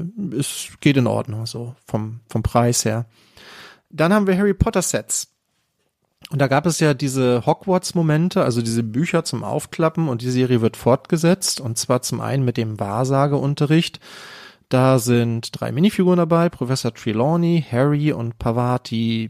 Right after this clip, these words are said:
Pat-, Petal. Äh, ich bin kein Potterhead. Äh, meine Frau könnte da jetzt bestimmt ganz viel zu sagen, ähm, inwieweit diese Figuren besonders wichtig sind. Also natürlich Professor Trelawney, weiß ich, war zweimal in ihrem Leben, hat sie die Zukunft richtig vorhergesagt. Diese, das habe ich mir noch behalten.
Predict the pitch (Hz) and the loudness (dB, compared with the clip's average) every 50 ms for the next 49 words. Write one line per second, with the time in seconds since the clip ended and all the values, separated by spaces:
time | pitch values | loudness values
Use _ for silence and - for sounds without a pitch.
0 | - _ _ - 127 135 - - - - - 175 - 202 196 196 214 208 - _ | -10 _ _ -2 -2 -2 -4 -4 -2 0 0 2 4 4 4 4 4 0 -4 _
1 | _ _ _ - - - - - _ _ _ _ 107 117 120 - - - - - | _ _ _ -20 -20 -20 -20 -20 _ _ _ _ -6 -6 -4 -4 -6 -4 0 2
2 | 170 170 170 - - 151 147 156 - - 175 165 - 170 170 170 180 - - - | 2 2 2 2 2 2 2 2 2 0 0 2 2 2 2 2 0 0 -4 -10
3 | - - 156 - 262 - 147 143 - - - 135 131 135 135 - - - 135 147 | -10 -12 -14 -12 -10 -8 -6 -6 -6 -6 -2 0 2 2 2 0 2 2 2 2
4 | 147 - 151 135 131 123 123 127 123 123 - - - 127 - 143 131 - 127 127 | 4 2 0 0 0 0 0 0 0 0 -2 -6 -6 -6 -4 -4 -4 -4 -4 -4
5 | - - - 147 139 - - - 127 135 131 135 147 156 160 160 160 147 - 123 | -4 -2 0 0 0 0 -2 -4 -2 0 2 2 2 2 0 0 0 0 -2 -4
6 | 113 117 139 139 131 - - 127 123 127 131 120 123 120 123 123 - - - - | -6 -4 -4 -4 -6 -4 -4 -4 -4 -2 -2 0 2 2 2 0 -2 -10 -14 -14
7 | - 123 135 139 135 131 - 139 123 127 127 123 123 113 113 131 143 151 151 147 | -8 -2 0 0 0 0 -2 -2 0 2 2 2 2 0 0 2 2 4 2 2
8 | - - 143 143 - - 139 131 - - 147 143 131 - - 107 117 117 113 - | 2 0 -2 -2 0 -4 -4 -4 0 0 0 0 0 0 -2 -2 -2 -2 -2 0
9 | - 131 127 127 - - - 113 120 123 120 120 113 - - 117 117 120 123 123 | 2 2 2 2 0 -4 -8 -6 -4 -2 -2 -2 -2 -2 -2 0 2 4 4 4
10 | 123 120 - - - - - - - - - - _ _ _ 135 110 110 123 135 | 4 2 0 -4 -12 -16 -16 -16 -16 -18 -20 -20 _ _ _ 0 2 4 4 4
11 | 127 131 131 - - - 117 117 117 113 113 - _ - - - 120 117 135 143 | 4 2 2 0 2 2 2 4 4 2 -2 -4 _ -2 0 2 2 2 4 4
12 | 131 123 127 123 127 123 120 120 120 120 123 127 127 117 120 117 - - 139 127 | 4 4 4 2 2 2 2 2 4 4 4 4 4 2 0 0 -2 -8 -8 -8
13 | 110 - - 135 - - 120 110 117 - 127 - 135 123 - 120 113 123 131 127 | -8 -2 -2 0 2 2 0 0 0 -4 -2 -2 -4 -4 -4 -2 0 0 0 0
14 | 123 117 123 120 120 113 - - 120 110 113 113 123 117 - - - 135 123 120 | 0 2 2 0 0 0 -4 -10 -10 -10 -4 -2 -2 -2 -2 -6 -6 -8 -2 -2
15 | 127 - 131 120 117 113 - - - 110 117 123 127 135 - 143 | 0 2 2 2 2 2 0 0 0 2 4 4 4 2 2 -2